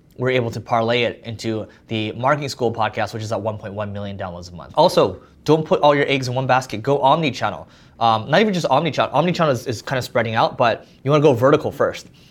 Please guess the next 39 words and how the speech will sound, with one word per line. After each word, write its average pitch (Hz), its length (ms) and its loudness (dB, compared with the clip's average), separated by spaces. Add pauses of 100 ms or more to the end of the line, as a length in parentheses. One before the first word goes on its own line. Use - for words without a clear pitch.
(280)
If 127 100 -2
I'm 156 100 4
saying 156 220 -2
Apple 131 240 2
Podcast, 131 600 0 (280)
you 127 100 0
wanna 127 220 2
get 127 160 0
on 113 160 -2
Spotify 110 580 0
too. 98 240 -8 (200)
You 120 120 -6
want 127 300 0
to 120 100 -6
get 117 240 -2
on 113 300 -8
Google 123 260 -2
Play. 107 340 -2 (240)
You 123 60 -8
wanna 135 140 0
go 143 240 2
down 135 280 2
vertically 120 440 -2
first, 175 260 2
and 123 100 -6
you 123 60 -6
can, 131 260 -8
your 120 320 -2 (220)
podcast 127 460 -2
host 127 260 -2
should 117 140 -4
allow 113 180 2
you 117 100 0
to 107 60 -6
publish 107 320 -6
to 107 60 -14
these 107 160 -8
different 104 260 -14
channels. 117 400 -6